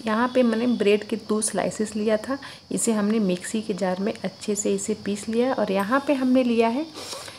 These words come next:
दो बड़े चम्मच कॉर्नफ्लोर और लिया हाफ चम्मच धनिया powder और स्वाद अनुसार हमने यहाँ पे लिया है नमक।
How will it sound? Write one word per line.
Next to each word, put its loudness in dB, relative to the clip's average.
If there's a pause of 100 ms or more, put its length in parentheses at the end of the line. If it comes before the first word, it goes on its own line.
(200)
दो 6
बड़े 6
चम्मच 0 (400)
कॉर्नफ्लोर 2 (1600)
और 2
लिया 0
हाफ -2
चम्मच 0 (120)
धनिया 2
powder 4 (680)
और 6
स्वाद 4
अनुसार 2
हमने -2
यहाँ 0
पे -6
लिया 2
है 0
नमक। 0